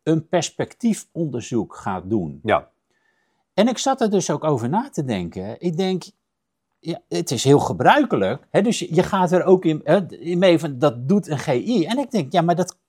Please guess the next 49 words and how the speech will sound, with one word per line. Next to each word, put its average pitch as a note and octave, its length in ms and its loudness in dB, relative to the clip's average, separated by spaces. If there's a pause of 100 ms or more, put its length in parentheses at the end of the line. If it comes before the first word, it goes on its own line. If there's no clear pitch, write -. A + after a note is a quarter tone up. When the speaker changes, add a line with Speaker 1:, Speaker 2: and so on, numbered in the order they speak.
Speaker 1:
klopt E4+ 360 -6
dus E4+ 200 -12
eigenlijk D3 600 -6
niet. F2 300 -10 (360)
Zo'n A#3+ 260 0
G - 80 -2
I A3 400 0 (160)
mag C4 440 4
geen A#3 240 0
perspectiefonderzoek D#3 1080 -6
doen. F#2+ 260 -4 (200)
De - 140 -6
enige A3+ 540 2
die F#3+ 140 0
dat D#3 180 0
kan C3 200 -2
doen, F3 380 -2 (460)
is A2+ 260 2
de G2 160 -2
raad. A3 440 -2
Speaker 2:
Ja. G2+ 240 -2 (120)
Speaker 1:
Maar G3 200 4
niet C#4+ 240 8
de G#3 80 0
G - 100 -6
I. G#3+ 200 0
Dus E3 160 0
op G#3+ 60 0
het G#3 80 0
moment A#3 160 -2
dat G3 100 -4
de F#3+ 80 -6 (120)
G E3 120 0
I G3+ 200 2
al D#3+ 240 2
begint D3+ 680 0 (680)
te - 160 -2
denken F#3 480 4
of C#3+ 160 0
te A#2+ 100 -6
zeggen D3+ 320 2
van, A2+ 120 0
ja, C#3+ 200 6
wij C3 160 2
willen D3 340 2
een C#3 140 0
perspectiefonderzoek D#3 1120 -4
gaan F#2 180 -8
doen, F2 320 -8